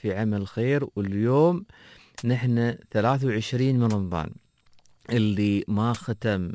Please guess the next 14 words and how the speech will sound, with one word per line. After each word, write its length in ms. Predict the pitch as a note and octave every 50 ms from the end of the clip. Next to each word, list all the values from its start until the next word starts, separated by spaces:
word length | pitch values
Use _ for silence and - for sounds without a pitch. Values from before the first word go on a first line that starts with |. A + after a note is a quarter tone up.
| - - -
آه، 360 | - - - - F2 - -
جزء 420 | G2 F#2+ A#2 B2 G#2+ - - G2
ثلاثة 340 | F#2 F#2+ G#2+ G#2+ A2 A2+ A#2
وعشرين 480 | G#2+ G2 G#2+ - A2+ A2 A#2+ C3+ D3 D3 - - - - - - - -
عليه 300 | F2+ F#2+ G#2 A#2 A#2 A2
إنه 220 | G#2+ G#2 G#2 G2+ G#2
يلحق 440 | A#2+ B2+ A#2+ - - C3+ C#3 C3+ A2+ A#2 - - -
ويا 540 | G2+ G2 G2+ G#2+ A2 A2+ A#2 B2 B2+ C3 - - - - - - -
اللي 420 | A#2 A2+ A2+ A2 G#2 A2 A2 A2 A2 - - - A2+ - - A#2+
يعني 420 | A2 F#2+ G2 G#2 G#2 G#2 G2+ -
أهل 200 | B2 A2+ A2+ G#2+
القرآن 640 | G#2+ F#2+ - - G2+ F#2+ F2+ G#2 A2 A#2+ B2 B2 A2 -
اللي 200 | A2+ G2 F#2 F2+
ختموا 600 | - - A2+ - - A#2 A2 A2 A2 A2 G#2+